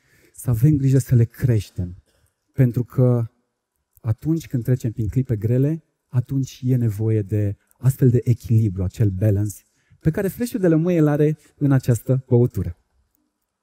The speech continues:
Bun, acum o să facem un, uh, exercițiu de imaginație și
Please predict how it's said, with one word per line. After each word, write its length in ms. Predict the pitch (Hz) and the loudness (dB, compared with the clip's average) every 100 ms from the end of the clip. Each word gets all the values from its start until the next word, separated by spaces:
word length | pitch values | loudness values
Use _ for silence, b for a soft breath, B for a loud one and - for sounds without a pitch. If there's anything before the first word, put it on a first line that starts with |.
| _ _ - B B B | _ _ -20 B B B
Bun, 160 | - 226 | -2 0
acum 220 | 175 240 | 0 -2
o 40 | 240 | -4
să 120 | 190 | -2
facem 340 | 196 190 190 | -2 0 0
un, 160 | 175 160 | 2 2
uh, 140 | 147 | 2
exercițiu 440 | 131 123 135 151 165 | 2 2 0 -4 0
de 100 | 131 | 0
imaginație 680 | 120 110 104 98 98 143 | 0 -4 -4 -4 -4 -6
și 360 | 151 - 175 | -8 -8 -6